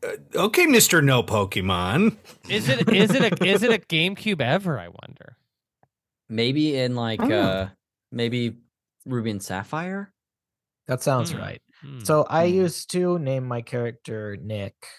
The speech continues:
Speaker 4: or sometimes Nicky C, or
Speaker 3: I love it.
Speaker 4: sometimes, <laughs> um, I used to go by Kick Nastanza for a while.
Speaker 3: Oh, yeah.
Speaker 4: Um, uh, although I had to do K N 'cause that was too many characters. Um, but, uh, this time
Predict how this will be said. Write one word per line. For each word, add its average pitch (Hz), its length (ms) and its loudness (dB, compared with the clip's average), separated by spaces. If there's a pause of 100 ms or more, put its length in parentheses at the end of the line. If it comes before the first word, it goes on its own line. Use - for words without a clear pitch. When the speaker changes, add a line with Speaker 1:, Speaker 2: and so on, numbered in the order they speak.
(320)
Speaker 4:
or - 100 -2
sometimes 120 640 -4
Nicky 113 320 -6
C, 101 540 -8 (520)
or 117 60 -6 (100)
Speaker 3:
I 123 40 0
love 113 100 0
it. 107 460 -2
Speaker 4:
sometimes, - 200 -8 (340)
<laughs> - 360 -20
um, 107 480 -6
I 107 80 -10
used 110 160 -4
to 117 60 -8
go 107 120 -4
by 98 200 -6
Kick - 320 -4
Nastanza 110 880 0
for 110 140 -4
a 107 60 -2
while. 110 640 -2 (100)
Speaker 3:
Oh, 180 60 -8
yeah. 120 220 -4
Speaker 4:
Um, 104 220 -8 (760)
uh, 117 380 2 (420)
although 113 220 -2
I 101 80 -4
had 110 140 -6
to 104 60 -12
do 101 140 -12
K 101 380 -6
N - 360 -14
'cause - 140 -14
that - 120 -14
was - 120 -14
too - 120 -14
many - 160 -14
characters. - 640 -16 (480)
Um, 131 340 0 (260)
but, 131 380 0
uh, 123 220 0
this 117 280 -8
time 120 540 -6